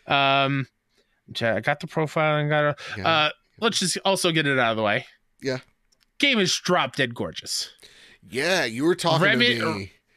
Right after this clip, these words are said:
Speaker 2: and you're like
Speaker 1: Remedy's Northlight engine, I believe it's
Speaker 2: Yeah.
Speaker 1: called, might be the most gorgeous game I've played all year.
Speaker 2: Wow.
Speaker 1: And that
Speaker 2: Okay.
Speaker 1: is coming off of Spider-Man two.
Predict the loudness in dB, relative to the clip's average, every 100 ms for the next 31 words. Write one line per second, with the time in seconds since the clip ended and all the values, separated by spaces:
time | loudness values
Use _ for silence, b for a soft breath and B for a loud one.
0 | _ _ -8 -2 2 4 4 2 2 2
1 | 0 -2 -4 0 2 2 2 0 2 2
2 | 2 2 2 2 2 2 2 0 0 2
3 | 2 2 -2 -6 -10 b b b b b
4 | b b b b _ _ _ _ _ 0
5 | 2 2 2 4 4 2 4 4 2 2
6 | 2 2 0 0 0 2 2 2 0 0
7 | -2 -2 0 0 0 -2 -2 -6 -6 -6
8 | -10 B B B _ -20 -14 -10 -6 -6
9 | -8 -16 _ _ _ b b -2 2 2
10 | 2 0 0 2 0 0 -4 0 2 2
11 | 0 2 2 2 0